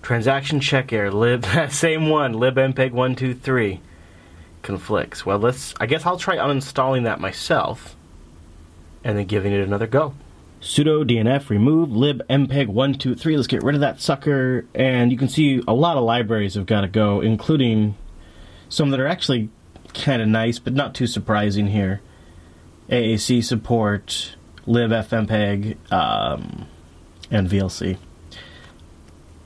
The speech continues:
Again, I can reinstall those, but it's kinda tedious to have to do this. I'm surprised some of these are actually just from the standard Fedora repos, too. Not just from United I P, R P Ms, but I'm gonna go ahead and tell it to erase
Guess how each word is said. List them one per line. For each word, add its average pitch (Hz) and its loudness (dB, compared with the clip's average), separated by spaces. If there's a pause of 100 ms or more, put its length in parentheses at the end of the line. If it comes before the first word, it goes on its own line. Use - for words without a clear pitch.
Again, 117 -2
I 143 2
can 147 0
reinstall 147 0
those, 98 -2 (800)
but 123 0
it's 123 -2 (180)
kinda 214 0
tedious 143 0
to 104 -2
have 107 0
to 95 -6
do 123 0
this. 98 -2
I'm 147 2
surprised 233 0
some 214 0
of 220 2
these 120 -2
are 113 0
actually 135 -2
just 120 -6
from 123 0
the 107 2
standard 110 -2
Fedora 127 -2
repos, 95 -2
too. 147 -6 (480)
Not 127 -4
just 131 -4
from 113 -6
United 107 -2
I 104 -4
P, - -10
R 110 -2
P 113 -6
Ms, 98 -6
but - -10
I'm - -20
gonna 151 0
go 127 2
ahead 120 2
and 107 -4
tell 117 2
it 107 -2
to 107 0
erase 107 0